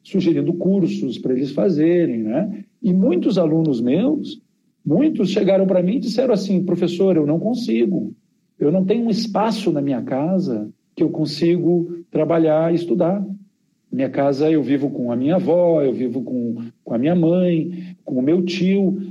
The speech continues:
e, e eu não tenho espaço", né? Outros alunos e alunas, é, Eu tô cuidando do meu filho,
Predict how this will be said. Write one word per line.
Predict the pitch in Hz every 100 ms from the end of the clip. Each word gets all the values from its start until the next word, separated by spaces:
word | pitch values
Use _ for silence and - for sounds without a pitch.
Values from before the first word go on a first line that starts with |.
| -
e, | 151 151 202
e |
eu | 151
não | 196 240
tenho | 240 294
espaço", | 262 - 135 120 - - 110 98 _ _
né? | 120 104 127 262 247 - _ _ _ _ -
Outros | 185 196 151 143
alunos | 139 170 226 202 143 113
e | 123
alunas, | 123 165 233 190 127 110 - - _ _ _
é, | 131 131 123 120 117 120 117 113
Eu | -
tô | 180 -
cuidando | 180 156 151 160
do | 160
meu | 214
filho, | 190 190 226 254 170 110 101